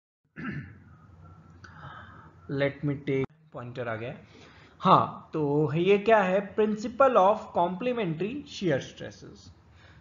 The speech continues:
नाम से देखिए समझिएगा, Complementary shear stresses।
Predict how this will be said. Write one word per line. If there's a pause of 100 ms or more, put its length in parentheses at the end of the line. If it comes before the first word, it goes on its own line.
(760)
नाम
से
देखिए
समझिएगा, (640)
Complementary
shear
stresses।